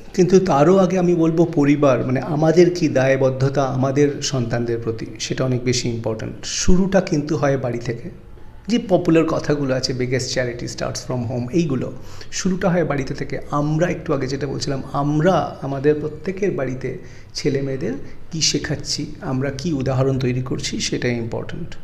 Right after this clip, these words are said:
রাষ্ট্রের দায় আছে, কিন্তু রাষ্ট্র তো কোনো স্ট্রাকচার, মানে কোনো একটা, আহ, কংক্রিট স্ট্রাকচার নয়। রাষ্ট্র তো তৈরি হয়েছে আমাকে আপনাকে নিয়েই।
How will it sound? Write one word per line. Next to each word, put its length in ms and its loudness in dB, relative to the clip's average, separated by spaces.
রাষ্ট্রের 560 2
দায় 280 0
আছে, 500 -2
কিন্তু 380 -2
রাষ্ট্র 380 -2
তো 140 0
কোনো 460 -2
স্ট্রাকচার, 640 -2
মানে 160 -2
কোনো 220 -2
একটা, 500 -2
আহ, 320 -4
কংক্রিট 440 0
স্ট্রাকচার 500 0
নয়। 300 -2
রাষ্ট্র 320 -4
তো 120 -4
তৈরি 260 0
হয়েছে 220 2
আমাকে 340 -2
আপনাকে 380 -2
নিয়েই। 340 -2